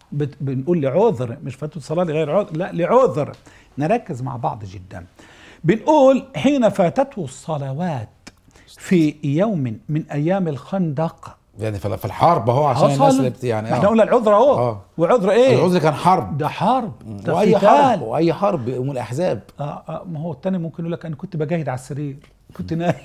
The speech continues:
Speaker 1: <laughs> خدت حضرتك إزاي؟ يقول لك: "ده جهاد وده جهاد". جهاد مين يا ابني؟ وده كلام. "ونايم، نريد تحرير القدس". يا ابني حرر نفسك من السرير الأول وبعدين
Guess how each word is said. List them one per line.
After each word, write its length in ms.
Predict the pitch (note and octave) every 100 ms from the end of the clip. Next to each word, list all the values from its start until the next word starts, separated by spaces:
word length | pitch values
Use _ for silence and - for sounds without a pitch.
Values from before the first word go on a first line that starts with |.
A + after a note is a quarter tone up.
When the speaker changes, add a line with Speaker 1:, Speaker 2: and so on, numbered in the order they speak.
| -
Speaker 1:
<laughs> 140 | _ -
خدت 260 | G3+ -
حضرتك 640 | G3 - F3+ D#3 D#3+ F#3 C#3
إزاي؟ 300 | C#3 E3 D3 - -
يقول 120 | G#3
لك: 120 | F3+
"ده 140 | E3+ G#3+
جهاد 260 | F3 G#3
وده 180 | F3 D#3+
جهاد". 280 | C#3 F3 D#3+
جهاد 260 | F3+ C4+ D4+ F#4+ D#4
مين 120 | A3+
يا 80 | D#4
ابني؟ 320 | G#3 F#3+ D3 - -
وده 140 | F#3 G#3
كلام. 220 | G#3 G3+ - - - -
"ونايم، 380 | F3 G3+ G3+ G3 C#4+
نريد 500 | C4+ C#4 C4 C#4 C4+
تحرير 480 | D4 - C#4+ C4+
القدس". 320 | B3+ B3+ C#4 A#3
يا 180 | C4
ابني 280 | D4 D4+ D4
حرر 520 | C4+ D4+ D4+ C#4+ B3
نفسك 420 | C#4+ D4+ - A#3+ A#3
من 80 |
السرير 400 | A3+ A3+ D4+ A#3 A3
الأول 420 | G#3+ A3 A#3+ A3+
وبعدين 300 | G#3 G#3 A3